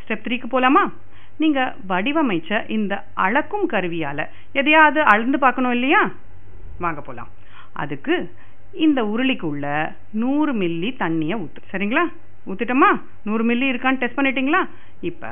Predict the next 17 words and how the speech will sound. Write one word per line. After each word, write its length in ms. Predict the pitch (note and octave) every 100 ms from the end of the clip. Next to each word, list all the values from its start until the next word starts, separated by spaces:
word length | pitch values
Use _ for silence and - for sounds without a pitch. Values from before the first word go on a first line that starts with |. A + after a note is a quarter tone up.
| C3+ F3+
உங்ககிட்ட 360 | A#3 A#3+ - D#4+
என்ன 200 | C#4+ C#4+
இருக்கு? 420 | B3+ B3+ A#3+ A#3
கோலி 280 | A3 D#4+ E4
குண்டுகள் 340 | D4+ C#4 C4+
இருக்கா? 440 | B3 A#3 B3 A#3+ - - - - -
ஒரே 480 | F#3+ F3+ F#3 F#3+ B3+
ஒரு 260 | D4+ C4
கோலி 320 | F#3 G3 B3+
குண்டை 360 | G3 F#3 F3 E3+
எடுத்து 540 | F3 G#3+ - D#4+ F4 - -
இந்த 200 | C#4 C#4
உருளிக்குள்ள, 520 | C4+ D4 C#4+ A3 F#3+
அதாவது 360 | E3+ F3 G3 C#4 D#4+
தண்ணிக்குள்ள 460 | C4+ D#4 F4 D#4 C#4
போடுங்க 300 | C4+ C4 B3
பார்க்கலாம், 400 | B3 B3+ B3+